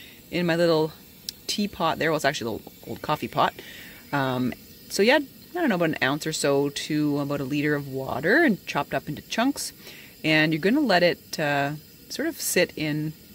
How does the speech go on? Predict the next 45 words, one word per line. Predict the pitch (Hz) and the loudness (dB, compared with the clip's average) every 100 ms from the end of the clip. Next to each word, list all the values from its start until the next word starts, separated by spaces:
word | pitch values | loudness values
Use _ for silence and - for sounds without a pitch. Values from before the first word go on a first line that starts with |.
| - - | -18 -4
not | 247 392 - | -2 -2 0
boiling | 165 165 165 165 | 4 4 4 4
water. | 160 156 160 160 - - | 4 6 4 0 -12 -10
You're | 165 | -4
gonna | 233 311 | 0 2
wanna | 285 214 | 2 2
steep | - 180 175 | -2 -4 0
it | 170 - | 0 2
basically | 151 - 160 156 | -2 -2 -2 -2
for | 156 | -2
an | 156 | -2
hour | 131 143 | 0 0
and | 151 | 0
a | |
half | 151 139 135 147 - - - - - | -2 0 0 0 -6 -18 -20 -20 -4
in | 151 | 2
about | 139 135 - | 4 2 2
eighty | 151 147 | 0 0
degrees | 147 139 | -2 -2
Celsius | - 107 117 - 131 - | 0 0 0 0 -2 0
water. | 110 107 | 0 2
So | - | -2
kinda | - 240 | 0 4
like | 247 226 | 4 2
if | 175 | 0
you're | |
gonna | 165 | 0
do | 156 147 | 0 -2
a | |
green | - 147 160 | -2 -2 -2
tea, | 170 214 247 247 - - - | -2 0 0 -2 -12 -20 -12
uh, | 131 123 | -6 -6
temperature-wise, | - - 160 - 208 247 285 311 | -4 -6 -4 0 2 4 4 2
you | 175 | 0
don't | 151 | 0
want | - | 0
this | 143 143 | -2 -6
boiling | - 131 147 143 143 | -2 2 2 2 0
away | 139 139 147 | 0 0 0
or | |
anything | 151 151 | -4 -6
like | - - | -8 -2
that. | 107 80 - - - - | 0 0 -2 -12 -20 -12
So, | - - 143 139 | -6 0 2 2
uh, | 143 131 | 2 0